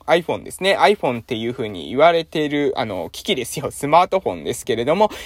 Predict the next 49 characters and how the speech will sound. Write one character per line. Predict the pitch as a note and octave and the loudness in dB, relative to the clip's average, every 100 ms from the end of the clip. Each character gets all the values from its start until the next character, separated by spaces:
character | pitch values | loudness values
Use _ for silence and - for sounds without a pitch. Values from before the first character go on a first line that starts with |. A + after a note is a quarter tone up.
| A#3+ | 2
え | G#3 F#3 | 4 6
ー、 | F3 | 4
じ | |
ゃ | |
あ | |
ス | D#3 - | 0 2
マ | E3 F4 | 4 4
ー | |
ト | G#4 | 6
フ | D4 | 4
ォ | |
ン | |
っ | B2+ | 2
て | |
そ | B2 F3 | 0 4
も | A#3 | 4
そ | F#4 | 4
も | E3 | 2
何 | A#2 D3 A3+ E3+ | 4 6 4 4
な | A#2 | 2
の | G#2+ | 0
か | - D#3+ | 2 2
と | A2 | 2
い | |
う | |
こ | G2+ | -4
と | - | -4
な | F#2+ | -6
ん | D#2 | -6
で | A#2+ | -8
す | - | 0
が、 | E3+ F3 - C#3+ - _ _ _ _ _ _ | 4 4 0 -20 -20 _ _ _ _ _ _
え | C3+ | -2
ー、 | A#2+ | -2
ス | - D3 | 0 4
マ | G3+ | 6
ー | D4 | 6
ト | G4+ | 4
フ | A3+ | 4
ォ | D#3 | 2
ン | |
っ | |
て | B2 | 0
い | A2+ | -2
う | |
の | G2+ | 4
は | A#2+ | 4
電 | G#2+ D3 F3+ A#3+ B3 | 4 4 4 6 6
話 | A3+ - | 6 6